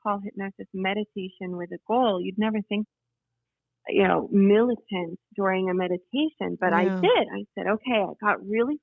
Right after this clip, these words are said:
Speaker 1: forceful. And I said, "Alex, I want you to imagine you're flying over a city at night in a helicopter." I knew he had done about a thousand helicopter jumps in his military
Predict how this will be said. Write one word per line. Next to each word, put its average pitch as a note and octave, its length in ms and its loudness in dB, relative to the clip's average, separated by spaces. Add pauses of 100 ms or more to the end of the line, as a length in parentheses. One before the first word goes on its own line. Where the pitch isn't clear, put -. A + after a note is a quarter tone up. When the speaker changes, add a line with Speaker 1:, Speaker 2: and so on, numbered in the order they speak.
Speaker 1:
forceful. G#3+ 560 -6 (540)
And G#3 180 2
I G#3 80 0 (100)
said, G3+ 220 -2 (380)
"Alex, A#3+ 380 2
I A3 60 -2
want A3 280 -2
you C4+ 80 -4 (120)
to C4 120 -2
imagine A3 560 -2
you're G3+ 160 -6 (180)
flying A#3+ 460 2
over G#3+ 320 0
a G3+ 80 -4 (160)
city G#3 240 0
at G3+ 120 -6
night F#3 300 -4
in F#3 100 -4
a F3 60 -6
helicopter." - 840 -10 (520)
I F#3 100 -2
knew F#3+ 220 -2
he F#3 160 -6
had F3 120 -6
done F3 180 -4
about F3 220 -4
a F3+ 140 -8
thousand F3+ 340 -2
helicopter F3 600 -8
jumps - 340 -10
in F2+ 100 -8
his F3+ 160 -12
military F#2 460 -4